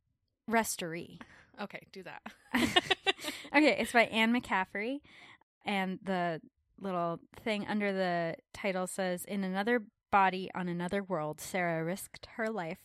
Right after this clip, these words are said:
Speaker 1: for a man of power and for an alien dream." And it was one dollar.
Speaker 2: <laughs>
Speaker 1: On the cover, it's got a very rugged-looking man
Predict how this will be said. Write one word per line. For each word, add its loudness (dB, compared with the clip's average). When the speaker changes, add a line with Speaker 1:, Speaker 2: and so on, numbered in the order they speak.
Speaker 1:
for -2
a -6
man 0
of -10
power -2
and -6
for -4
an -4
alien -6
dream." -12
And -4
it -8
was -10
one -4
dollar. -2
Speaker 2:
<laughs> -10
Speaker 1:
On 2
the -4
cover, 2
it's 0
got 4
a 2
very 0
rugged-looking 4
man 0